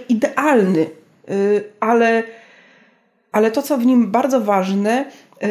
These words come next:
y, to poniósł, to niesamowicie wzruszył, y, co, co naprawdę niewielu w takim zasięgu się chyba udaje. Zresztą, patrząc na to obiektywnie, ja już od pierwszych, od pierwszych sekund byłam po prostu,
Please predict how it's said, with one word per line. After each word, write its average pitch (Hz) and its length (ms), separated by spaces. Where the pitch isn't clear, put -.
y, 208 40
to 220 220
poniósł, 185 580
to 196 280
niesamowicie 214 720
wzruszył, 190 800
y, 202 320
co, 208 420
co 214 140
naprawdę 208 500
niewielu 196 640
w - 60
takim 208 340
zasięgu 190 480
się 185 240
chyba 185 300
udaje. 175 580
Zresztą, 269 300
patrząc 320 280
na 311 80
to 311 120
obiektywnie, 226 640
ja 247 140
już 247 180
od - 180
pierwszych, 269 480
od 220 160
pierwszych 254 360
sekund 247 420
byłam 214 320
po 220 120
prostu, 226 520